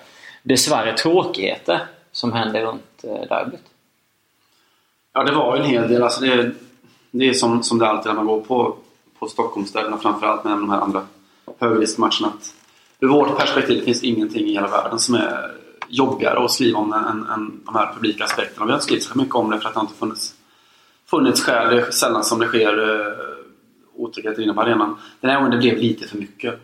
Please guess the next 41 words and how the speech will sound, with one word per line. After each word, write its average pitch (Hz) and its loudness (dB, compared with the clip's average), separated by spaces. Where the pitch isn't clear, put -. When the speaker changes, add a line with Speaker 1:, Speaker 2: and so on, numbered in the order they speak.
Speaker 2:
Eh, 110 -6
Speaker 1:
Mm. 104 -2
Speaker 2:
eller 107 -4
allting 104 -4
är - -2
ju - -4
såklart - -6
för - -8
mycket, 104 -10
men, 101 -4
men, 104 -4
eh, - -6
även 101 -4
för 104 -6
att 101 -4
man 104 -4
skulle 107 -8
kunna 104 -4
låta 156 4
bli 127 4
och, 127 4
och 120 2
ta 127 2
upp 113 -2
det. 131 -2
Det 123 0
var, 117 4
det 117 2
var 120 4
rusningar 117 0
före 107 0
matchen, 107 2
ett 107 -8
hundratal 107 -2
djurgårdare 104 -4
som, 104 -6
som 104 -16
stormar 104 0
eller 104 -6
försöker - -6
storma 104 -4